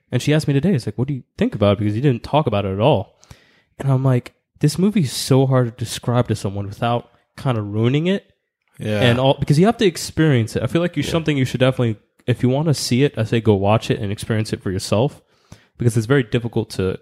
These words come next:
Speaker 1: explain to someone what this
Speaker 3: Yeah.
Speaker 1: movie is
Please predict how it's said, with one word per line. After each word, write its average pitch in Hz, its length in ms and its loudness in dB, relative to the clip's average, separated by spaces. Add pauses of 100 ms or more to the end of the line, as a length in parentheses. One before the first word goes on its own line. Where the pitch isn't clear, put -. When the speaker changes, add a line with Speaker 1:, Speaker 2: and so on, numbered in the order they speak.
(580)
Speaker 1:
explain 120 760 0
to 110 100 0
someone 107 340 -6
what 110 200 0
this 117 140 -2
Speaker 3:
Yeah. - 60 -2
Speaker 1:
movie 113 300 0
is 107 480 0